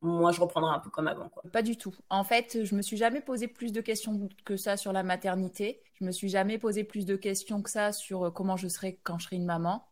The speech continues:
Speaker 2: Et, euh, c'était pas, quand Zoé est arrivée, en fait, c'était pas forcément prévu. Donc, euh, tu vois, j'avais pas préparé le truc, même si,
Speaker 1: Mm.
Speaker 2: euh, je suis devenue Madame Miss Planification.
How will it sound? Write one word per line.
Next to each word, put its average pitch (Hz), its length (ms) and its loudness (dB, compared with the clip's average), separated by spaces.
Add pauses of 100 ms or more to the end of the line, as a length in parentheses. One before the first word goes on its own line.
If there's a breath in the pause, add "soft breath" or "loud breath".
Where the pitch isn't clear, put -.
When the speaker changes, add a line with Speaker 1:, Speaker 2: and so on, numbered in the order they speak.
Speaker 2:
Et, 180 280 6
euh, 165 200 4
c'était 170 300 -4
pas, 208 560 4
quand 180 160 -2
Zoé 185 240 2
est 220 60 6
arrivée, 185 260 4
en 220 80 -2
fait, 208 160 -8
c'était - 140 -10
pas 190 100 2
forcément 190 380 -4
prévu. 175 560 -2
Donc, 180 340 -2
euh, 180 160 0
tu 175 140 -10
vois, 196 160 2
j'avais 180 240 -2
pas 190 120 0
préparé 190 520 0
le 170 60 -4
truc, - 420 -8
même 180 180 -4
si, 170 300 6
Speaker 1:
Mm. 165 80 10
Speaker 2:
euh, 156 100 6
je 160 60 -2
suis - 260 -14
devenue 165 200 -4
Madame 165 320 0
Miss 170 180 -2
Planification. 170 760 -4